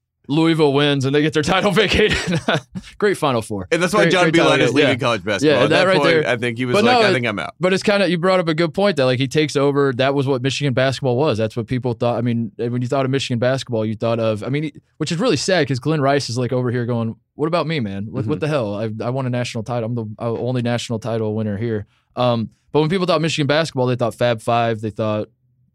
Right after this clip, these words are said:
Speaker 1: everything Fab Five. They thought the winning with the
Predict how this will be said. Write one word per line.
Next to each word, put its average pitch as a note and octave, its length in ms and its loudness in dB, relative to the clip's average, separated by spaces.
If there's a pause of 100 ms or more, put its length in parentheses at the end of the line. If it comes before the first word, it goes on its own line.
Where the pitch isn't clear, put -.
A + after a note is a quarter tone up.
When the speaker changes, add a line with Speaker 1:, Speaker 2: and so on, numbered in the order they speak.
(440)
Speaker 1:
everything A#2+ 360 -6
Fab F#2 240 -8
Five. F2+ 160 -8
They G2 80 -8
thought A2 240 -4
the G#2+ 80 -8
winning A#2+ 360 -2
with B2 100 -2
the A#2 100 -6